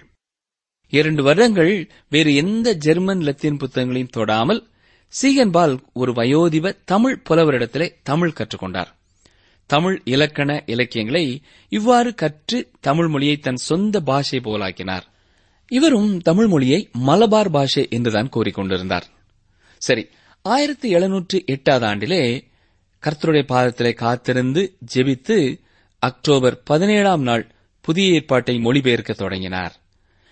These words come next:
இதற்கு முன் வேதாமத்தை தமிழிலே யாரும் மொழிபெயர்க்கவில்லை.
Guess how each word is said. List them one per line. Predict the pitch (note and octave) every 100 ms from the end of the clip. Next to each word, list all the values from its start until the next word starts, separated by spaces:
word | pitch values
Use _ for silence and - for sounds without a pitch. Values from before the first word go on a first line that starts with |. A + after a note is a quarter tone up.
| _
இதற்கு | C3 C#3 -
முன் | A3 E3+ C#3+ -
வேதாமத்தை | - D#3 D3 C3+ B2+ F3
தமிழிலே | F3 D3 D3 D3 E3+
யாரும் | C#3+ C#3 D3 C3 -
மொழிபெயர்க்கவில்லை. | A#2 B2+ A2+ G2 - F#2+ F#2 F#2+